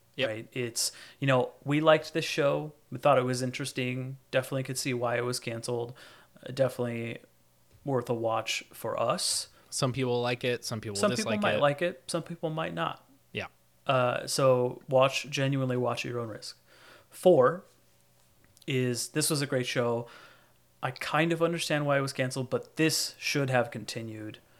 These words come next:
Speaker 2: I want more of this show. I will never be okay without more of this show. Five is,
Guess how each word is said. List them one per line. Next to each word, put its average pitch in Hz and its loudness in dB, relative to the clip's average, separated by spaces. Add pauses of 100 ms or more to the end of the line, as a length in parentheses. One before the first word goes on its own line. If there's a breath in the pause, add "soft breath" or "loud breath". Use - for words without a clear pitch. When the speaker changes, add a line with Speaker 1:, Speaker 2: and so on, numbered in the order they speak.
(520 soft breath)
Speaker 2:
I 135 6
want 123 -2
more 120 -2
of 113 -8
this 113 -6
show. 110 -4
I 120 -2
will 110 -6
never 123 0
be 117 -6
okay 110 -6 (1400 soft breath)
without 123 4
more 107 -4
of - -14
this - -12
show. - -8 (600)
Five 131 6 (280)
is, 123 -2